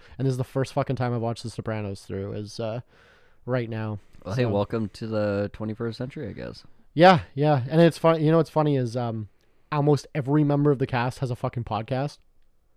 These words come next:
Speaker 2: Oh,
Speaker 1: Um,
Speaker 2: shit, eh?
Speaker 1: most of them started during covid.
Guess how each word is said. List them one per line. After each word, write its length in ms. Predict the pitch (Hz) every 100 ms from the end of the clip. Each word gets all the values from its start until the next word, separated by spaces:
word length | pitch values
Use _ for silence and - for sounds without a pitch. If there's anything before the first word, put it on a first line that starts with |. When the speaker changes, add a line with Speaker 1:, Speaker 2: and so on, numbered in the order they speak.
| _ _ _ - - -
Speaker 2:
Oh, 460 | 113 117 120 104
Speaker 1:
Um, 220 | 139 131
Speaker 2:
shit, 180 | 123 123
eh? 160 | 92 107 -
Speaker 1:
most 580 | 123 127 127 147 151 -
of 160 | 190 165
them 320 | 202 214 220 - -
started 580 | - - 156 151 147
during 340 | 127 147 135 120
covid. 460 | 127 113 98 139